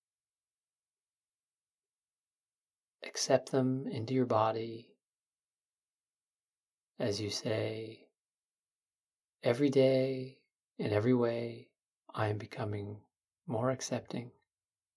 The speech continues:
I accept you here,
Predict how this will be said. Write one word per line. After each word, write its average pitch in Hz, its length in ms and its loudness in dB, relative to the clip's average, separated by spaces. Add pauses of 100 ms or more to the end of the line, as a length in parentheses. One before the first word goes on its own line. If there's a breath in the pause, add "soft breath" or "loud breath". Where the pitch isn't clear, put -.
(3500)
I 120 180 -2
accept - 480 -4
you 123 80 0
here, 104 500 -4